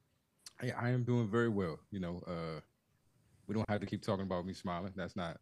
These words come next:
that's not necessary. But, uh, you know, I, I'll be honest with you guys. I hadn't listened to the intro and haven't, uh, heard it just now. I feel important. Like, I feel special.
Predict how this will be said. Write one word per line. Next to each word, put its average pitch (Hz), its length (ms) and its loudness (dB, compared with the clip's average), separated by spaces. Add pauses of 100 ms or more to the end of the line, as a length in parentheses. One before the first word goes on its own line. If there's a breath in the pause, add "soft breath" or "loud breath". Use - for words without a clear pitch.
that's 92 160 -4
not 95 120 -2
necessary. 85 500 -6 (200)
But, 85 280 -8
uh, 80 220 -6 (720)
you 123 140 4
know, 117 100 4
I, 101 260 4 (1080)
I'll 127 140 4
be 123 120 4
honest 123 240 4
with 117 100 0
you 117 60 -2
guys. 123 240 4
I 110 100 4
hadn't 110 260 2
listened 117 260 0
to 131 100 2
the 110 80 2
intro 120 500 2
and 92 160 0
haven't, 98 400 -2
uh, 87 280 -2
heard 110 240 2
it 101 120 -4
just 101 200 -2
now. 107 360 0
I 107 80 0
feel 107 520 -2
important. 98 500 -2
Like, 85 120 -8
I 104 60 -2
feel 107 220 -2
special. 98 400 -4